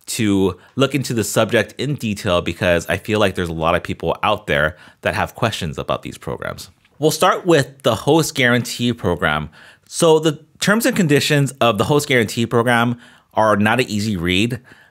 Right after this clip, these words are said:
I'm also not a lawyer or a insurance professional, so just take everything that I say with a grain of salt. I'm also not gonna go into everything into detail because if I do, this video is gonna be super long and super boring.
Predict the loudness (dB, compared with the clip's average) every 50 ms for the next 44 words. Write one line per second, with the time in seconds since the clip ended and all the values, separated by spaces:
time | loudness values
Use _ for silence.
0 | _ _ _ -2 -2 0 0 0 0 -2 -2 -4 -8 -14 _ -14 -6 -2 -2 0
1 | 0 0 0 2 2 2 2 2 2 2 2 2 2 4 4 4 4 4 2 2
2 | 2 2 4 2 2 0 -2 -4 -2 0 0 0 0 -2 -6 -4 -2 -2 -2 -2
3 | -4 -8 -6 -4 -4 -4 -2 -2 -2 -2 -2 0 2 2 4 4 2 0 -2 -2
4 | 0 -2 -2 -2 0 0 2 2 2 0 0 0 2 2 2 2 2 0 0 0
5 | 2 4 4 2 2 2 0 0 0 0 0 0 0 2 2 0 -2 -2 0 2
6 | 2 2 0 -2 -10 -20 -20 -20 -20 -12 -4 -2 -2 0 2 0 0 2 0 0
7 | 2 2 0 0 0 0 -2 0 2 2 4 4 4 4 2 -2 -6 -4 -4 -4
8 | -2 -4 -4 0 0 0 2 2 0 -2 0 0 0 0 0 -2 -4 -4 -4 -4
9 | -8 -6 -4 -4 -4 -2 0 2 2 2 2 0 -2 -2 0 2 2 2 2 0
10 | -2 -6 -2 0 -2 -2 -2 -2 -2 -2 -2 -2 -4 -4 -4 -4 -2 -2 -2 -2
11 | -2 -4 -4 -4 -6 -6 -6 -8 -8 -8 -8 -4 -2 -2 0 0 -2 -2 -2 -2
12 | -2 -2 -4 -6 -6 -8 -10 -8 -8 -6 -4 -2 0 0 0 0 -2 -6